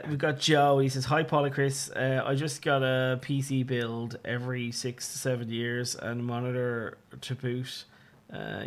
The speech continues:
getting a new, uh, one built soon. My current is a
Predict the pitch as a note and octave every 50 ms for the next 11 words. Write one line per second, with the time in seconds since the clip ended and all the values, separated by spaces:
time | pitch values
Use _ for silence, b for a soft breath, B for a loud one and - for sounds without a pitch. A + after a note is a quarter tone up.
0 | - G2+ A2 - B2+ B2+ B2 B2 A#2+ A#2+ B2 B2 B2 B2 A#2+ A#2+ A#2+ A#2 A#2 A#2
1 | A2+ A2+ A2+ A2+ A2+ A2 G#2+ G#2+ G2+ F#2 D#2 - _ _ _ - - G2 A#2 A#2
2 | A#2 A2 G#2+ G#2 E2+ E2 G#2 A2+ A2+ A#2 A#2 A#2 A2+ - A2+ A2+ A2+ A#2 A#2 -
3 | - A#2 A2+ A#2 A#2+ B2+ C3+ C#3 C3+ b b b b b b b b _ - B2
4 | B2 A#2+ A#2 A#2 A#2+ A#2+ A#2 A#2 A2+ A2+ A#2 A#2 A2+ A2+ - - - D#3 D3+ D3+
5 | D3 D3 C#3+ C#3 - - - _ _ A2+ A#2+ A#2 A2+ F#2+ G2+ A2 G2+ F2